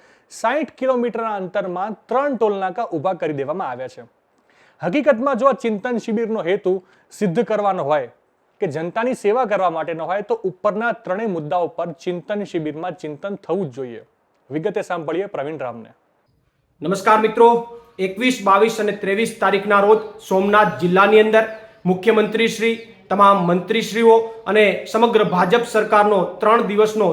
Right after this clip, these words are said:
Speaker 2: ચિંતન શિબિરનો કાર્યક્રમ છે. આ કાર્યક્રમનો મુખ્ય હેતુ છે કે ગુજરાતના સળગતા મુદ્દાઓ ઉપર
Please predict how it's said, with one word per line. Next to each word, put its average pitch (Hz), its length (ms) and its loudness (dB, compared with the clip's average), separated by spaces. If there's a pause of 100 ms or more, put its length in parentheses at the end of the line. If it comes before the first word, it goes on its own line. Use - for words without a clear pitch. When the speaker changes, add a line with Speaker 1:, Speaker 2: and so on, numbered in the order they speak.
(140)
Speaker 2:
ચિંતન 208 380 0
શિબિરનો 185 400 0
કાર્યક્રમ 160 460 -2
છે. - 180 -16 (380)
આ 202 180 4
કાર્યક્રમનો 233 500 6 (220)
મુખ્ય 208 320 6
હેતુ 214 320 0
છે 240 100 4 (360)
કે 196 160 0
ગુજરાતના 214 580 4
સળગતા 208 360 2 (100)
મુદ્દાઓ 196 400 6
ઉપર 185 180 -2